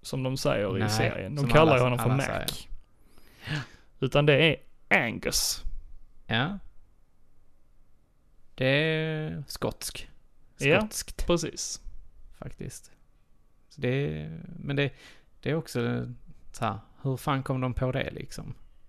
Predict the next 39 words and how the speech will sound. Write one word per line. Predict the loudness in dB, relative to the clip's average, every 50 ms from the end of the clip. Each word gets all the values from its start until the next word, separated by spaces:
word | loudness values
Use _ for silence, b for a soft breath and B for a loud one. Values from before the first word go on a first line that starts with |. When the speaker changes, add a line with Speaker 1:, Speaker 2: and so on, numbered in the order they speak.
| -20 -20 -20 -20 -20 _ -6
Speaker 1:
Ja, | 0 2 2 2
det | 2
kan | 2 2
man | 0 4
fråga | 4 4 4 4 2 0
sig. | -2 -2 -6 -6 -2
Men | 2 2 4 6
du | 8 8 8 8 8 8 8
har | 8 8 8
ju | 6
förklaringen | 6 2 0 4 6 6 6 6 4 2 2 0 0 0
till, | 0 0 2 2 2 2 2
eh, | 2 2 0 0 0
just | 2 0 0 0 0
MacGyver. | 0 0 0 2 0 0 0 -2 -6 -6 -8 -10 -12 -16 -18 -20 -20 -20 -20 -20 -20 _ -20 B B B B B B B -12 -6
Speaker 2:
Ja, | -2 2 6 6 8 8 8 6 4
eller | 2 0 -2
Speaker 1:
Som | -2
Speaker 2:
förklaringen, | -4 -6 -6 -4 4 6 8 10 12 10 12 12
Speaker 1:
du | 10
nämnde | 10 10 10 8 8
nu |
Speaker 2:
förklaringen. | 10 10 8 10 10
Speaker 1:
på | 8 8 8 6 4 2 2 0 2
fyllan. | 6 8 8 10
Speaker 2:
Ryktet | 10 8 6 6 -2 2 4 4 4 4
säger | 4 8 10 10 10 8 6 2 0 -2 -4 -6 -18 -20 -20 -18 -18 -18 -18 -18 -20 -20 -20 -20 -20 -20 -20 -20 -20 -18
att, | -18 -16 -12 -4 -2 2 2 2 2 0 0 2
Speaker 1:
Ja. | 2 4
Speaker 2:
eh, | 4 6 4 4 2 0 -2 -10 _ -20 _ b b b b b b b b b b b b b -20 -20 -20 -20 -20
de, | -20 -16 -12 -8 0 2 4 4 4 2 0 -2 -8
de | -2 0 2 4
vill | 4 6
ju | 6 6
ha | 6 6
någonting | 6 4 4 2 0 -2
som | 0 0
var | -2
framgångsrikt. | -2 -2 0 4 4 4 4 4 2 0 -2 -2 -6 -6 -6 -6 -8 -8 -8 -12 -14 -16 -16